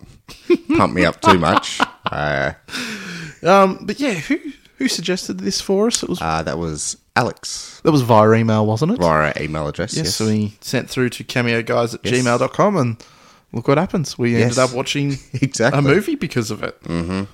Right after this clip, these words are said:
Speaker 2: Lessons to be learned here, listeners.
Speaker 1: Yeah, anything. Really. Like, we're still only one third of the way through another suggestion.
Speaker 2: Uh, is that the Divergent
Speaker 1: Yeah, it
Speaker 2: series?
Speaker 1: is, yeah.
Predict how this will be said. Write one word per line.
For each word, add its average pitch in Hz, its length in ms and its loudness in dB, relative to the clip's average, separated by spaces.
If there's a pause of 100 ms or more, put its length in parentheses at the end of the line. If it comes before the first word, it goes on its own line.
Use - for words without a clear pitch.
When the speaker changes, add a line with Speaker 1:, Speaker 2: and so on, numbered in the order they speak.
(240)
Speaker 2:
Lessons 123 600 -2
to - 180 0
be 120 120 4
learned 113 340 2
here, 117 160 -2
listeners. 120 240 -2
Speaker 1:
Yeah, 98 260 4
anything. 90 460 0 (840)
Really. 87 520 0 (440)
Like, 76 240 -14 (240)
we're 85 100 -12
still 82 600 -4 (600)
only 78 440 -4
one 90 280 0
third 85 260 0
of 78 60 -4
the 82 80 0
way 80 180 2
through 78 420 -4 (100)
another 98 260 -2
suggestion. - 640 -8 (1120)
Speaker 2:
Uh, 117 360 6 (180)
is - 160 -6
that - 220 -4
the 110 280 0
Divergent 117 500 2
Speaker 1:
Yeah, 82 60 0
it - 40 2
Speaker 2:
series? 147 380 2
Speaker 1:
is, - 80 -6
yeah. - 320 -2